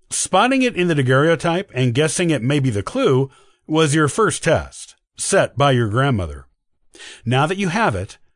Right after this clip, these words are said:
you get her typewritten list of all the clues discovered by generations before you. The list includes details of how the clues were found, how one led to the other, and where your grandmother and her siblings and cousins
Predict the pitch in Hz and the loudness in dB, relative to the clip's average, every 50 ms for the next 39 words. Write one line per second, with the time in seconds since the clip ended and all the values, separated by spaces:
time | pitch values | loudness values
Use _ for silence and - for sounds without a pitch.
0 | _ _ _ _ _ - 123 143 151 151 170 170 117 147 147 123 - - - 165 | _ _ _ _ _ -2 -2 0 0 2 2 2 2 2 0 0 -2 -2 -2 -2
1 | 185 208 - - 196 208 190 196 196 180 147 131 123 - - - - - 120 123 | -2 -2 0 0 0 0 0 -2 -2 0 0 0 -2 -2 -6 -10 -6 -4 -2 -2
2 | 131 - 143 143 147 165 175 190 175 - - 175 143 120 107 98 98 107 113 139 | 0 2 4 4 4 4 2 0 -4 -4 -2 0 0 0 0 -2 -4 -4 -4 -2
3 | 131 - - - 180 156 117 107 107 104 101 117 117 117 110 101 101 131 156 180 | -2 -2 0 0 0 0 0 0 -2 -2 0 0 0 0 0 -2 -2 -2 0 2
4 | 190 185 196 214 196 - - 98 98 92 95 104 120 - - 147 143 127 110 123 | 2 2 0 0 -2 -4 -4 -4 -4 -4 -4 -4 -4 -2 0 0 2 2 2 0
5 | 160 185 151 69 69 - _ _ _ _ _ _ _ _ _ - - - - - | 0 0 -2 -4 -8 -12 _ _ _ _ _ _ _ _ _ -20 -20 -20 -18 -18
6 | - - - - 123 123 151 175 - - 160 135 127 - 175 160 131 107 110 151 | -20 -12 -6 -2 0 0 0 0 0 0 -2 -2 0 0 0 0 0 0 0 -2
7 | 170 - - 139 127 123 107 120 127 117 - - - - _ - - 254 269 254 | 0 2 2 4 4 4 2 2 0 0 -2 -6 -18 -16 _ -2 -2 0 0 -2
8 | - - - 262 277 220 131 117 131 131 - - 170 180 220 220 147 90 - - | -4 -4 -4 -2 -2 -2 0 0 -2 -2 -2 -2 -2 -2 -2 -2 -6 -8 -10 -12
9 | _ _ _ _ _ _ _ _ _ _ - - 120 127 151 147 135 135 156 165 | _ _ _ _ _ _ _ _ _ _ -4 0 2 2 2 4 2 2 2 2
10 | 143 131 135 143 - - 156 156 151 131 104 92 87 101 127 139 - - _ _ | 2 2 0 0 -2 -4 -2 0 2 0 0 0 -2 -4 -6 -6 -8 -16 _ _
11 | _ _ _ _ - 156 160 165 151 147 185 226 254 277 262 233 202 170 143 131 | _ _ _ _ -4 -2 -2 0 0 0 0 0 0 0 0 0 -2 -2 -2 0
12 | 151 160 175 180 160 131 113 107 110 123 139 - - - 202 156 139 170 156 - | 0 0 2 2 2 0 0 0 0 0 -2 0 0 -2 -2 -2 -2 -2 -2 -2
13 | - - 185 185 156 135 127 123 113 120 120 117 - - 190 208 185 131 113 107 | -2 -2 -2 -2 0 0 0 0 0 0 -2 -2 -2 -2 -2 -2 -2 -2 -2 -2
14 | 110 101 - - | -4 -4 -6 -10